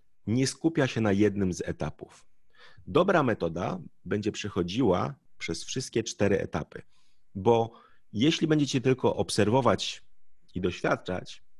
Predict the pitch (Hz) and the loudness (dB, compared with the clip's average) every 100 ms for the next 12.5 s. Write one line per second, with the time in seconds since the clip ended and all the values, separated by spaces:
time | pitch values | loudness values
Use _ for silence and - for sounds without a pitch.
0 | - - - - 131 117 110 107 110 107 | -18 -20 -18 -2 0 4 4 4 4 4
1 | 92 92 90 78 - - 95 107 131 - | 2 2 0 -2 -6 -4 -2 -2 -4 -14
2 | - - _ _ _ _ - 107 82 87 | -16 -18 _ _ _ _ -2 0 0 0
3 | 98 87 82 - 92 - - - - - | 0 0 -2 -2 -4 -4 -14 -16 -18 -20
4 | - - - - - 147 156 139 135 120 | -20 -20 -20 -8 -2 2 4 4 4 0
5 | - 95 123 175 120 95 87 - 78 - | -2 0 0 0 0 0 -2 -4 -8 -6
6 | 95 98 95 - 101 - - 110 120 - | -6 -6 -6 -6 -6 -4 -2 0 -2 -6
7 | 98 - - 92 98 90 87 - 78 - | -8 -6 -2 -2 -2 -4 -8 -6 -8 -8
8 | - - - - - 101 - - 71 - | -10 -20 -20 -20 -8 -6 -4 -4 -6 -12
9 | - - - 117 - 131 139 143 - - | -18 -14 -8 -6 0 0 0 -2 -10 -20
10 | - - _ - 123 170 190 190 160 170 | -20 -20 _ 0 2 2 2 2 2 2
11 | 156 147 139 135 80 - 95 110 113 - | 4 4 6 4 2 -4 -2 0 0 2
12 | 156 151 123 117 | 2 2 2 0